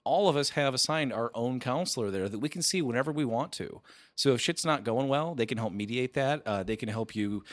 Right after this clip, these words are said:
understand your benefits. Like, they're basically there to, to support you like a ship's counselor. You know, like on fucking Star Trek, they have a ship's counselor, and you can just go there and, you know, their, their job is to help you. And,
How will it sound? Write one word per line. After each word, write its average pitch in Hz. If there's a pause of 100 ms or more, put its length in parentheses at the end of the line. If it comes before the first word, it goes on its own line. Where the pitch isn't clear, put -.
(240)
understand 110
your 98
benefits. 131
Like, 101
they're 127
basically 147
there 120
to, 107 (160)
to 98
support -
you 95 (360)
like 110
a 107
ship's -
counselor. 90 (320)
You 98
know, 90
like 95
on 98
fucking 107
Star 98
Trek, 113
they 113
have 95
a 90
ship's -
counselor, 147 (420)
and 123
you 123
can 143
just 131
go 120
there 127
and, 120
you 135
know, 98
their, 120 (140)
their 113 (140)
job 117
is 127
to 139
help 196
you. 80
And, 98